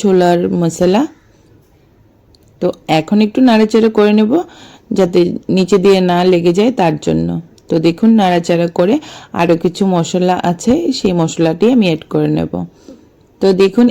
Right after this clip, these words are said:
এই অবস্থাতে আমি অল্প কিচেন কিং মশলা দিয়ে দিলাম, আর সাথে সাথে অল্প করে গরম মশলার যে প্যাকেট গরম মশলা আছে, সেই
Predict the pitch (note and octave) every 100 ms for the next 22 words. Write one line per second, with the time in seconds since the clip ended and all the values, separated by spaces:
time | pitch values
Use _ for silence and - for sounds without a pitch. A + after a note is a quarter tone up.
0 | - F3+ E3+ F3+ F3+ G#3 C4 C4 D#3+ D#3+
1 | F#3+ G3+ E3+ F#3 C#4 D#4+ - - - _
2 | _ _ _ _ _ - A3 A3 F#3+ F#3
3 | F#3 F#3 F3+ F3+ G3 G#3 G3+ G#3 G3+ A#3
4 | F4 - _ _ _ _ _ _ _ _
5 | _ _ _ _ _ _ _ _ _ _
6 | _ _ _ _ _ _ _ _ _ _
7 | _ _ _ _ _ _ _ _ _ _
8 | _ _ F3+ G3+ G#3+ G#3 F#3+ F3+ G3+ A#3+
9 | F3+ - E3 E3 F#3 G3 G#3 E4 F4+ -
10 | F#3 F3 F3 F3 - F#3+ F3+ G#3+ G#3+ E3+
11 | - G3 F3+ F#3 F#3 F#3+ - A3 A3 D4+
12 | E4 - F#3+